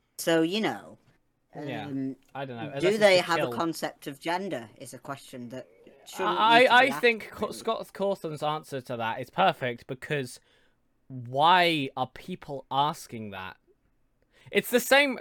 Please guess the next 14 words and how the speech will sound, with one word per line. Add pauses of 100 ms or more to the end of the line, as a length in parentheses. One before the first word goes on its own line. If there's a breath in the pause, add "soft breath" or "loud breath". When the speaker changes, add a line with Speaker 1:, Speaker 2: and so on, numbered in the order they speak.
Speaker 2:
like,
the
same
people
who
are
asking
that,
I
think,
just
want
to
know